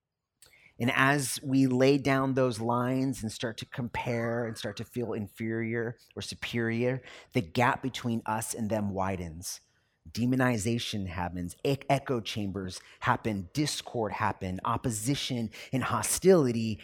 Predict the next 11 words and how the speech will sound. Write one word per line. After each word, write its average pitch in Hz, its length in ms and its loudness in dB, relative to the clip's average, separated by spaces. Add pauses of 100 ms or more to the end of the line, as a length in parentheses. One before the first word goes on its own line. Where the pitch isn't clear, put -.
(160)
and 110 200 -2
now 131 260 6
we're 127 340 0
at 107 320 2 (480)
ekthros, - 960 -8 (540)
enemy. 85 480 -6 (3000)
Tribes 139 340 6
are 127 80 2
everywhere, 85 540 -2 (880)
especially 117 400 0
today. 90 440 -2